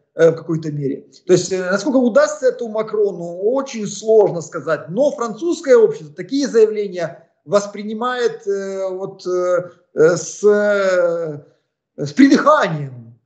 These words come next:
Э, оно рукоплещет, э, пере-, пере-, в глазах многих французов Макрон может стать новым Наполеоном. Э, понимаете? Вот, и <laughs> поэтому, э,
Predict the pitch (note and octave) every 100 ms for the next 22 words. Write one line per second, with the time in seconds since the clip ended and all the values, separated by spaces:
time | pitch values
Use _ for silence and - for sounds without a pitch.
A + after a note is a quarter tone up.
0 | _ - D#3 D#3 E3+ G3+ G#3 A3+ C4+ A#3+
1 | D4 A3 - D#3 C#3+ - C3 F3 E3+ E3
2 | D#3+ D#3+ G3+ A#3 G3+ F#3 D#3 B3 A#3+ A3+
3 | G3 F3+ F3+ D#3+ A3 C4+ A#3+ G#3 A3 G#3+
4 | A#3 A#3 - D4+ A#3 A3+ G#3 A3 B3 A3+
5 | A3 - A3+ F#3 C4+ B3 A3 A3+ A3 A#3
6 | C4+ B3+ F3 C#3 - _ _ _ _ -
7 | E3 E3 D3+ D3+ D3+ D3 D3+ F#3 C4 G3+
8 | F#3+ E3+ - _ - F3 D3+ G3 G3 D3
9 | - C4 C#4+ C4+ B3+ - - _